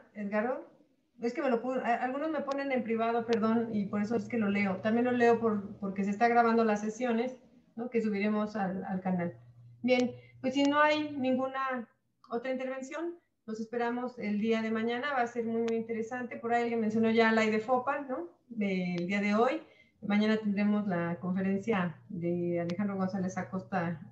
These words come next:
este, el doctor Pablo Mora y la doctora Mariana Osuna, eh, sobre exilio y literatura.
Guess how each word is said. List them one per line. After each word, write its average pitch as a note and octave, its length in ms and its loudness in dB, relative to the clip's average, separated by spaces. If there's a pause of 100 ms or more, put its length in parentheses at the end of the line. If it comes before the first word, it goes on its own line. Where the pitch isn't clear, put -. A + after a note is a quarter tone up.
(260)
este, F3 380 -6
el E3 140 -4
doctor G3 300 -4
Pablo F#3+ 280 2
Mora G3 500 2
y G3 120 -4
la F3 140 0
doctora F#3+ 320 -2
Mariana F#3+ 320 2
Osuna, A3 400 -2 (420)
eh, G#3 600 2
sobre G#3+ 580 0
exilio A3 320 2
y G#3 60 4
literatura. F3 580 -2